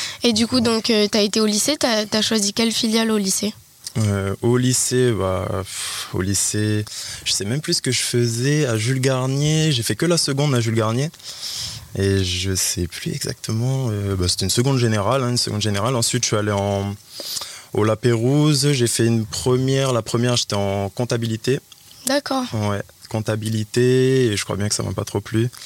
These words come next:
Speaker 1: T'étais
Speaker 2: Et
Speaker 1: un bon élève ?
Speaker 2: <laughs> Ouais, j'étais élève moyen, quoi, on va dire. Élève
Speaker 1: Hmm.
Speaker 2: moyen. Et, euh, et, euh, oui, la terminale, du coup, j'ai fait ressources humaines.
Speaker 1: D'accord.
Speaker 2: Ressources humaines, ouais, je suis allé jusqu'au bac.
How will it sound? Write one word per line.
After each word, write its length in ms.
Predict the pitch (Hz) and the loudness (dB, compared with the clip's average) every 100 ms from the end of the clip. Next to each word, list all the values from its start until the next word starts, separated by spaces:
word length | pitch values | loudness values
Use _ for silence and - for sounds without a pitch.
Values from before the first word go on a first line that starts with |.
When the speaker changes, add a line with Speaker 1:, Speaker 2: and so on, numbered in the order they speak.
| - - - - - - | -6 -4 -6 -8 -4 -2
Speaker 1:
T'étais 200 | 233 233 | 2 2
Speaker 2:
Et 20 | |
Speaker 1:
un 80 | 226 | 2
bon 180 | 226 226 | 2 2
élève ? 300 | 226 311 294 - _ - | 2 2 0 -8 _ -2
Speaker 2:
<laughs> 500 | 113 - - - 131 - - - - - - - - - - - | 0 0 -2 2 0 0 -6 -4 -2 -2 -2 -4 -4 -8 -10 -2
Ouais, 240 | 104 107 | 2 2
j'étais 220 | 107 - | 2 2
élève 220 | 101 110 113 | 2 2 2
moyen, 320 | 123 135 127 | 2 2 0
quoi, 140 | 92 | 0
on 40 | 95 | 0
va 120 | 95 | 0
dire. 180 | 92 95 - - - | -2 -6 -12 -12 -2
Élève 200 | - 240 | 0 0
Speaker 1:
Hmm. 40 | |
Speaker 2:
moyen. 320 | 196 104 104 104 - - - - - - - | 0 0 -2 -4 -12 -20 -20 -18 -14 -16 -6
Et, 60 | 92 | -2
euh, 1000 | 92 90 90 90 90 87 90 87 87 90 85 - - _ - | 0 2 2 0 0 0 -2 -2 -2 -4 -8 -8 -10 _ -6
et, 60 | |
euh, 340 | 101 98 95 95 | -2 -2 0 0
oui, 200 | 104 110 | 2 2
la 300 | 104 101 98 | 2 0 -4
terminale, 840 | - 104 107 110 107 113 120 127 | -2 -2 0 0 0 0 0 -2
du 180 | 110 110 | -4 -8
coup, 340 | - - 123 | -8 -4 -2
j'ai 180 | 113 104 | 0 -2
fait 260 | - - 98 | -2 -2 0
ressources 360 | 104 - 107 | 0 0 -2
humaines. 280 | 101 95 90 - - - - - | -2 -4 -6 -12 -20 -18 -16 -6
Speaker 1:
D'accord. 360 | 233 240 233 233 | -2 -2 -2 -4
Speaker 2:
Ressources 380 | 101 - 95 92 | -2 0 0 0
humaines, 400 | 92 92 101 107 | 0 0 0 0
ouais, 120 | 95 | 0
je 60 | 98 | 0
suis 80 | 95 | 0
allé 180 | 95 98 | 0 0
jusqu'au 280 | 101 - | 0 0
bac. 460 | 92 107 - - | 0 0 -2 -10